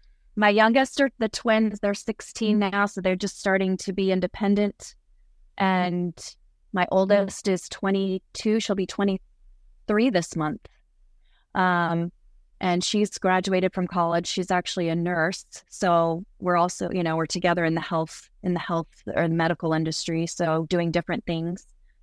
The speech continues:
Speaker 1: Um, yep. So they're all doing, re-, you know, they're, they've all, I homeschooled them for most of their lives. And that was, you know, something that I enjoyed. And I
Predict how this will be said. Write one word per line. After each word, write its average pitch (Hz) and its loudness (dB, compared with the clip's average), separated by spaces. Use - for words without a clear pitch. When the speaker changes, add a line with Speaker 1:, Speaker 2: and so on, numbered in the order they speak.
Speaker 1:
Um, 170 0
yep. 226 4
So 214 2
they're 208 2
all 214 2
doing, 208 2
re-, 185 -2
you 180 0
know, 165 0
they're, 175 0
they've 180 0
all, 190 4
I 175 0
homeschooled 202 0
them 170 -2
for 185 0
most 180 2
of 170 -2
their 165 2
lives. 165 -2
And 160 -2
that 160 -2
was, 175 -2
you 180 -4
know, 170 0
something 170 0
that 165 0
I 165 0
enjoyed. 160 0
And 165 0
I 165 -4